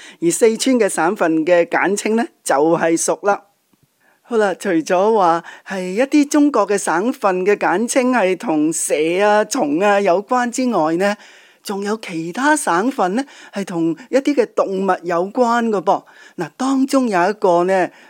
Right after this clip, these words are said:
同佢有關嘅動物呢，係好龐大嘅添。噉究竟係邊一個省份嘅簡稱呢？噉呢個省份嘅簡稱呢，就係渝。渝字嘅寫法就係左邊一個魚字，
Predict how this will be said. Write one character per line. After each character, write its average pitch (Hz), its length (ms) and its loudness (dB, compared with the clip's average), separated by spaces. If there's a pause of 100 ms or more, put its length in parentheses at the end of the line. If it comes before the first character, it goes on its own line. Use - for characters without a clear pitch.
同 185 120 -10
佢 220 120 -2
有 214 260 0
關 285 280 2
嘅 233 120 2
動 175 340 0
物 175 80 2 (140)
呢， 247 160 0 (480)
係 147 300 -12 (160)
好 170 340 -6
龐 143 560 -2
大 170 220 2
嘅 170 180 0
添。 190 300 0 (500)
噉 226 220 -2
究 196 160 0
竟 196 120 -4
係 196 180 0
邊 240 340 0
一 - 20 2
個 202 160 0
省 185 320 0
份 202 160 0
嘅 202 140 0
簡 185 260 0
稱 277 240 0
呢？ 330 80 2 (920)
噉 196 100 -10
呢 208 180 -2
個 175 260 2
省 170 300 0
份 175 180 -2
嘅 175 140 -2
簡 175 320 -2
稱 254 240 0
呢， 302 280 0
就 175 140 -6
係 160 380 -4 (220)
渝。 175 540 6 (600)
渝 233 260 4
字 233 160 -2
嘅 247 140 2
寫 240 240 -2
法 214 340 2
就 202 160 -2
係 170 420 0
左 180 240 2
邊 226 300 0
一 226 40 0
個 185 200 0
魚 151 420 0
字， 160 240 -2